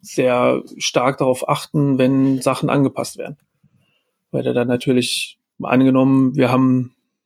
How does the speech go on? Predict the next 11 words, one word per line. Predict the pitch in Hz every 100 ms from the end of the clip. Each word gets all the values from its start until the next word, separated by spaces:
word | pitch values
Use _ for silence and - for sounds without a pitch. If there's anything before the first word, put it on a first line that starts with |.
| _
einen, | - 143 131 127 131 - - - 113 - _
äh, | 392
sind | 139 139 147
in, | 147 135 131
in | 139
dieser | 127 127
ganzen | 123 131 - 139
Microservice-Architektur | 139 151 156 - 151 147 143 147 143 - 131 - 160 147
und | 139 139
haben | 139 135 - - - -
ein | - 139 135 139 127